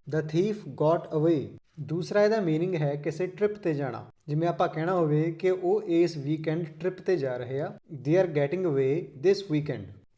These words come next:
ਲਾਸਟ ਹੈ look down ਤੇ look into। Look down ਦਾ ਮਤਲਬ ਹੁੰਦਾ ਕਿਸੇ ਨੂੰ ਛੋਟਾ ਸਮਝਣਾ। ਜਿਵੇਂ ਆਪਾਂ ਕਹਿਣਾ ਹੋਵੇ ਕਿ ਉਹ ਗਰੀਬਾਂ ਨੂੰ ਬੜਾ ਛੋਟਾ ਸਮਝਦਾ, ਗਰੀਬਾਂ ਨੂੰ ਬੜਾ ਘਟੀਆ ਸਮਝਦਾ, ਮਾੜਾ ਸਮਝਦਾ। He looks down on poor people।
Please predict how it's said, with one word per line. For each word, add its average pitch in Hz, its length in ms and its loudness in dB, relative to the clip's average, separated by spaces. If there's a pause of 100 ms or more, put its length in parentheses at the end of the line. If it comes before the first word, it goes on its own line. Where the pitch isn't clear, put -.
ਲਾਸਟ 170 420 -2
ਹੈ 151 260 2 (260)
look 202 220 2
down 160 300 2 (280)
ਤੇ 180 80 2
look 175 360 0 (140)
into। 147 260 0 (540)
Look 214 260 4
down 214 180 0
ਦਾ 214 100 0
ਮਤਲਬ 180 440 -2
ਹੁੰਦਾ 143 320 -2
ਕਿਸੇ 165 440 -4
ਨੂੰ 165 360 -2
ਛੋਟਾ 151 320 0
ਸਮਝਣਾ। 143 460 -4 (340)
ਜਿਵੇਂ 156 200 0
ਆਪਾਂ 160 180 0
ਕਹਿਣਾ 165 260 -2
ਹੋਵੇ 143 380 2
ਕਿ 175 240 -2
ਉਹ 180 220 0
ਗਰੀਬਾਂ 156 520 0
ਨੂੰ 175 180 -2
ਬੜਾ 143 300 0
ਛੋਟਾ 143 320 -6
ਸਮਝਦਾ, 147 480 -4
ਗਰੀਬਾਂ 131 460 -4
ਨੂੰ 147 180 -2
ਬੜਾ 135 480 -8
ਘਟੀਆ 139 340 -2
ਸਮਝਦਾ, 143 360 -4
ਮਾੜਾ 151 360 0
ਸਮਝਦਾ। 131 460 -8 (260)
He 202 140 0
looks - 240 4
down 156 380 -2
on 165 320 -6
poor 202 420 2
people। 156 280 -4